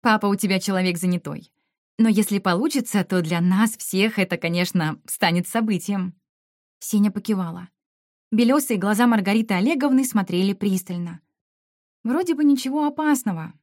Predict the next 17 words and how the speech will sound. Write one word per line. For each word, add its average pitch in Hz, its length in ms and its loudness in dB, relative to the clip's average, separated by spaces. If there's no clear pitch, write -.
Осталось 262 420 0
только 277 300 -4
погоду 254 480 2
обсудить 202 460 -2
для 190 160 0
полной 220 340 2
идиллии». 190 600 -2
Но 214 140 2
по 226 60 -4
спине 247 420 2
у 311 60 0
Сени 254 360 4
уже 185 280 -2
потекла 190 520 -4
первая 247 420 -2
холодная 180 560 -4
капля. 180 480 -10